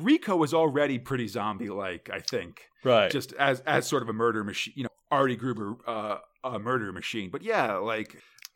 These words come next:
Speaker 2: Wow.
Speaker 1: the one thing I, I really like about, about Death Game nineteen ninety-nine is that there are these cyborgs and tech things, but they really don't work very well. With, so it, it does feel like what an attempt at cybernetics in <laughs> nineteen ninety-nine would have felt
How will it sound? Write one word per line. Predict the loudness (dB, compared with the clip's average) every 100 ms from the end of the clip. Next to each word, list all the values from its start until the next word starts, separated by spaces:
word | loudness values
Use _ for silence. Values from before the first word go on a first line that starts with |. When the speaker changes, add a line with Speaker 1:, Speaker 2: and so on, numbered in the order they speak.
| _ -6
Speaker 2:
Wow. | 2 6 8 8
Speaker 1:
the | 6
one | 0
thing | 0 0
I, | 0 -2 -2
I | 0
really | 2 2 2
like | 2 2 0
about, | 0 0 0 -2
about | -2 -2
Death | 0 -2 -2
Game | -2
nineteen | -2 -6 -6
ninety-nine | -4 -4 -4 -4 -4
is |
that | -6
there | -4 -6
are | -2 0 0
these | -4 -8 -4
cyborgs | 0 2 2 0 -2 -4 -6
and | -8 -4
tech | -4 -4
things, | -2 -4 -4 -12 -18 -8
but | -2
they |
really | 0 2 4
don't | 2 2
work | 0 0
very | 2 2 2
well. | 0 0 -2 -4
With, | -6
so | 0 0
it, | 0 -2
it | -2 2
does | 2 2
feel | 0 2
like | 2 0
what | 0 2 2 0 -4
an | -4
attempt | -2 -2 -2
at | -2
cybernetics | 2 2 4 2 0 -2
in | -6
<laughs> | -4
nineteen | -4 -2 -2
ninety-nine | 0 0 0 -2 2 0 2 0 2
would | 4 6
have | 4 4
felt | 2 2